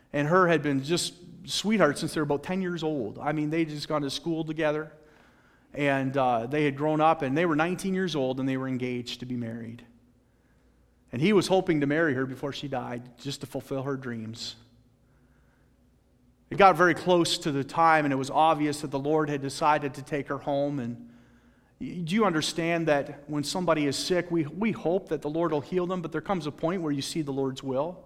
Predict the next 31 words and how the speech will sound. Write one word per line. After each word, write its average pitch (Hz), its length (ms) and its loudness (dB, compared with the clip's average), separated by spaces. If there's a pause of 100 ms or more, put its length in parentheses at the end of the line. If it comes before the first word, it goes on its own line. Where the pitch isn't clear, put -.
(500)
and 208 80 0
you 190 140 2
understand 139 420 0
what 127 120 -4
the 131 60 -8
Lord's 123 320 -6
will 131 260 -2
is, 147 280 -4
and 135 100 -4
we, 135 180 -2 (280)
we 175 140 0
just 151 200 -2
trust - 380 0
in 151 120 0
that. 165 340 0 (800)
So - 160 0
we 233 160 6
were 185 240 8
having 190 300 8
a, 160 300 2
a 160 200 2
bonfire 151 760 6
out 143 120 2
at 139 60 -8
somebody's 160 340 0
house 143 260 0
one 143 160 -2
night, 151 300 0
and 147 80 0
we 143 100 2
were 139 240 0